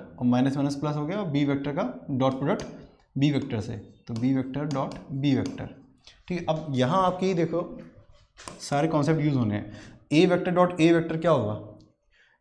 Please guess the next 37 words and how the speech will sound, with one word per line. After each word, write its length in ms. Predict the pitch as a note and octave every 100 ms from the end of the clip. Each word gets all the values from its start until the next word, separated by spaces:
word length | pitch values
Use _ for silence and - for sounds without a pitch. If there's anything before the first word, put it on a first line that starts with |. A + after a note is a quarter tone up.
| _
A 140 | D3+ F3+
into 260 | F3+ D#3+ F3+
A 100 | E3+ E3+
into 260 | E3+ G3+ A#3+ - -
cos 260 | D3+ A#3 - - - C3+
ज़ीरो, 200 | C3+ G#2 D#2+ - -
क्योंकि 200 | C3 E3 E3+
A 140 | E3
और 200 | F3 F3+
A 100 | E3+ E3
के 60 |
बीच 140 | E3+ E3+
में 60 | E3+
एंगल 200 | G#3 A#3 -
ज़ीरो 200 | C3+ C#3+
होगा, 180 | A2+ G2+
तो 160 | - C3+
cos 220 | D#3 D#3+
ज़ीरो 120 | F3
होता 140 | E3 F3
है 60 |
वन, 180 | D3 B2 - - - - -
तो 60 |
A 180 | - C3 D#3+
dot 200 | E3 D#3+
A 140 | E3+ G#3 - - - -
ये 60 | C#3+
हो 60 |
गया 140 | C3 - C#3+
ए 100 | C#3
स्क्वायर, 260 | - A#2
है 140 | - F3+
ना, 160 | C#3+ - - B2+
ये 80 | C#3
आपको 240 | C#3 D#3+
कई 180 | D#3+
बार 120 | C#3